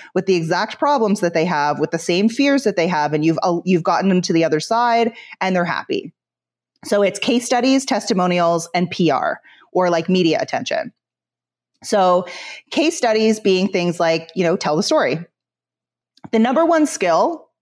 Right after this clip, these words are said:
that you wanna work on if you're gonna become a good marketer is storytelling, right? It doesn't matter if we are sitting around a campfire or we're, you know, living in a cave, however many hundreds of years ago, that's how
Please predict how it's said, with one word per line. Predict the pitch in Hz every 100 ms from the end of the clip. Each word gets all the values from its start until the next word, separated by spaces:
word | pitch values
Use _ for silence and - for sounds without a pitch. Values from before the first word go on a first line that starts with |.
| _
that | 196
you | 190
wanna | 214 214
work | 190 175 185
on | 208
if | 196
you're | 196
gonna | 185
become | 175 202 185
a |
good | 175 143
marketer | 151 202 214
is | 196
storytelling, | 165 131 - 76 123 180 _ _ _ _ _ _ _ -
right? | 156 208 - -
It | 202
doesn't | 233 247 254
matter | 233 226 226
if | - 196
we | 190 196 196
are | 175 175 170
sitting | 170 - 208 208
around | 185 180 175
a | 165
campfire | - 175 180 - 196 190 202 220 233 -
or | 165 165 160 160 -
we're, | 165 165 160 160 160 -
you | 185
know, | 165 156
living | 151 190 196
in | 196
a | 175
cave, | 147 156 151 180 220
however | 214 175 170 175
many | 170 170
hundreds | 180 165 165
of | 151
years | 156 175
ago, | 202 220 233 240 - - -
that's | - 196 226
how | - 233 226